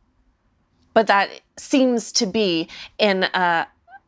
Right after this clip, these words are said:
particularly in childhood conflict,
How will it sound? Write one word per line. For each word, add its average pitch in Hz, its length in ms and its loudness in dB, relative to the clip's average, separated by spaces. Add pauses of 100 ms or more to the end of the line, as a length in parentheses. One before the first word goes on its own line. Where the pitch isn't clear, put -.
(380)
particularly 190 720 0
in 170 80 -4
childhood 180 480 -2
conflict, - 800 -4